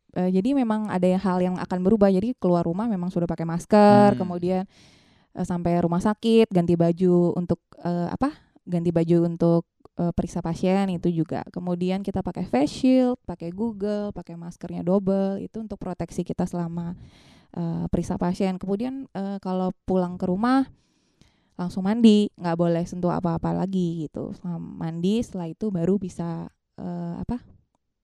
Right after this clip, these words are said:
Speaker 1: Eh, beraktivitas seperti biasa di rumah. Itu pun aja masih ada rasa deg-degannya karena takut, eh, juga kan.
Speaker 2: Heeh.
Speaker 1: Heeh. Sebenarnya kita harus memulai memikirkan mitigasi sederhana sekedar berkunjung ke rumah kelo-, orang tua gitu.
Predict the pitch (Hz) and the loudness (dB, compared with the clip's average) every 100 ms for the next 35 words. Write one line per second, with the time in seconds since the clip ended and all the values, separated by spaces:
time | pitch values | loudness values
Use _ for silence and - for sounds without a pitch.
0 | - 180 180 175 175 175 175 - 170 - | -14 -12 -10 -10 -10 -10 -12 -6 -4 -4
1 | 185 185 190 - 175 180 208 185 170 175 | -6 -6 -6 -6 -4 -4 -4 -4 -4 -4
2 | 175 - _ _ _ - 202 214 247 240 | -6 -10 _ _ _ -10 -6 -2 -2 0
3 | 294 311 262 233 - 202 190 196 190 190 | 0 0 0 0 2 2 4 6 6 4
4 | 196 196 190 190 190 220 262 240 240 269 | 4 4 4 4 4 4 4 4 2 2
5 | 226 - - _ _ _ - 196 196 190 | 0 2 0 _ _ _ -2 2 2 2
6 | 208 247 302 247 226 269 302 240 147 190 | 4 4 4 4 0 0 -2 0 0 0
7 | 180 185 - _ _ - _ - 214 233 | -2 -2 -6 _ _ -20 _ -10 -4 0
8 | 294 302 339 330 302 262 240 262 311 277 | 0 0 0 0 0 0 2 2 2 0
9 | 240 226 262 285 247 208 196 254 240 208 | 0 -2 -2 -4 -2 0 0 0 0 0
10 | 196 214 254 254 208 208 226 208 196 208 | 0 -2 -4 -4 -2 0 0 0 0 0
11 | 214 262 233 208 208 - 202 190 190 196 | 0 4 4 4 0 -2 0 2 0 2
12 | 226 220 196 190 175 170 | 6 6 6 2 -2 -8